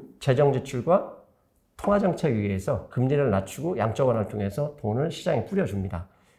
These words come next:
그 결과로 이천이십일 년 이월에 통화량 증가율이 이십육점팔구를 기록했고, 그런데 순식간에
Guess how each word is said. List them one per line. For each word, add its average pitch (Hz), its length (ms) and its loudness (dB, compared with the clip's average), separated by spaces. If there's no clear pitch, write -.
그 185 160 6
결과로 151 840 4
이천이십일 131 680 2
년 107 360 0
이월에 123 680 2
통화량 160 320 0
증가율이 120 380 0
이십육점팔구를 123 760 -2
기록했고, - 760 -6
그런데 165 640 4
순식간에 143 920 2